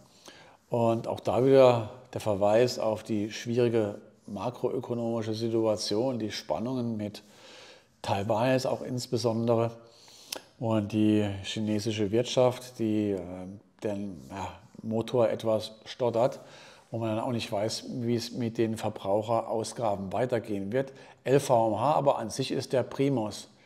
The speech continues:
in der Luxusbranche, äh, deutlich besser performant und, äh, effizienter als, äh, Kering, Hermes oder gar,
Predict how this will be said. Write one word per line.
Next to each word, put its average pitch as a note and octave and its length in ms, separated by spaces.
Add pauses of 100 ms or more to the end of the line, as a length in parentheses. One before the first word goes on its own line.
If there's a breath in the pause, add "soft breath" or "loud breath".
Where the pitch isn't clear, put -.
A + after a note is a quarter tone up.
(400 soft breath)
in A#2+ 260
der A2+ 260
Luxusbranche, A#2+ 1120 (680 loud breath)
äh, A2 560 (1400)
deutlich C#3 440
besser A#2+ 260
performant C3+ 600
und, A2+ 280
äh, G#2+ 260 (380)
effizienter C3 640 (460 loud breath)
als, A#2 600
äh, A#2 380 (500)
Kering, A#2+ 720
Hermes A#2 600 (640 soft breath)
oder A2+ 380
gar, A2 480